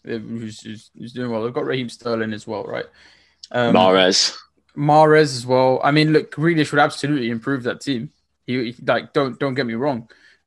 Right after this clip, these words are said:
Speaker 1: but if I'm Manchester City and I'm looking at Manchester United having just signed Jadon Sancho, significantly younger than Jack Grealish, and look, I, let's be honest, right? Significantly more proven when it comes to goals and assists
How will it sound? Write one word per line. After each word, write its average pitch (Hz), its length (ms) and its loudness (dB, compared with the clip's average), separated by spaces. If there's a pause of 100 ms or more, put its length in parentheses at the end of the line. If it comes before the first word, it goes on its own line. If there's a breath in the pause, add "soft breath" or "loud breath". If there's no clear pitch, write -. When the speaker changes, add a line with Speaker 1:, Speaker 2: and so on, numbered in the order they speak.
Speaker 1:
but 123 260 0 (420)
if 147 300 -2
I'm 175 220 4
Manchester 156 380 -2
City 120 380 -4
and 117 100 -4
I'm 151 140 0
looking 151 300 -4
at 127 80 -4
Manchester 139 480 -4
United 131 340 -2
having 117 200 -6
just 127 220 -8
signed 117 260 -2
Jadon 117 300 -4
Sancho, 156 520 -4 (240 loud breath)
significantly 143 680 -6
younger 170 340 0
than 175 180 -6
Jack 127 220 -4
Grealish, 123 420 -8 (120)
and 131 400 -2
look, - 360 0 (180)
I, 139 160 2 (400)
let's 165 180 -2
be 180 140 -4
honest, 214 420 0
right? 139 260 2 (260)
Significantly 196 640 -2
more 202 180 0
proven 214 320 0
when 196 120 -2
it 160 80 -8
comes 190 180 -6
to 170 60 -8
goals 190 260 0
and 180 80 -2
assists - 460 -6